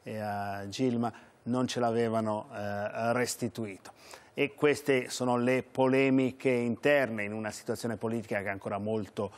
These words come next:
eh, condizionata dalla, dal tutti contro tutti,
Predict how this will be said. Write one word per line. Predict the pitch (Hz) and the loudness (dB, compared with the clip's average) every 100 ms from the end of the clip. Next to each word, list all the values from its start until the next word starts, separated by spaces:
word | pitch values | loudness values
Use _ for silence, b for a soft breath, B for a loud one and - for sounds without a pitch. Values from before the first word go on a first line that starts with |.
| B B | B B
eh, | - 104 98 | -6 -6 -6
condizionata | - 110 104 101 - 110 113 104 120 | -6 -6 -6 -8 -6 -2 -2 -2 -6
dalla, | 95 101 101 95 92 87 b b b | -8 -6 -6 -8 -8 -12 b b b
dal | 101 98 98 98 - | -10 -8 -8 -10 -4
tutti | 143 - 131 | -2 0 -2
contro | 117 113 120 | -2 -2 -4
tutti, | - 123 - - 117 113 | -2 -4 -6 -6 -4 -4